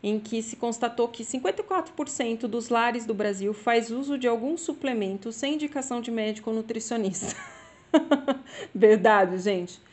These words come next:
Você só pode suplementar quando você tiver certeza, através de um exame, que aquilo está realmente deficiente no teu corpo. E, além disso, como a gente falou, da microbiota, do biofilme,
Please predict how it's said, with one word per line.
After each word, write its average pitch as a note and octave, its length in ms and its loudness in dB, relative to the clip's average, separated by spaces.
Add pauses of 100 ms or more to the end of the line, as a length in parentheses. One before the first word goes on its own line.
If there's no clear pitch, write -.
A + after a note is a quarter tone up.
(260)
Você B3+ 200 2
só C#4 140 2
pode A#3+ 280 2
suplementar G#3+ 500 -2
quando G#3+ 160 -4
você G3+ 220 -6
tiver G3 260 -4
certeza, A3+ 760 0 (680)
através F#3+ 280 0
de G3+ 60 -2
um A#3+ 60 0
exame, G3+ 540 0 (520)
que C4+ 80 -2
aquilo A#3 500 -6
está A3 340 0
realmente B3 500 -2
deficiente A3 480 -4
no G#3+ 60 -2
teu C4 140 -4
corpo. A3 500 -2 (600)
E, E4 280 4
além C4 340 4
disso, C#4 540 0 (260)
como A3+ 240 2
a - 20 2
gente A#3 220 -2
falou, D#4 480 0 (240)
da G3+ 240 2
microbiota, C4 840 2
do F#3 120 0
biofilme, D4+ 1160 4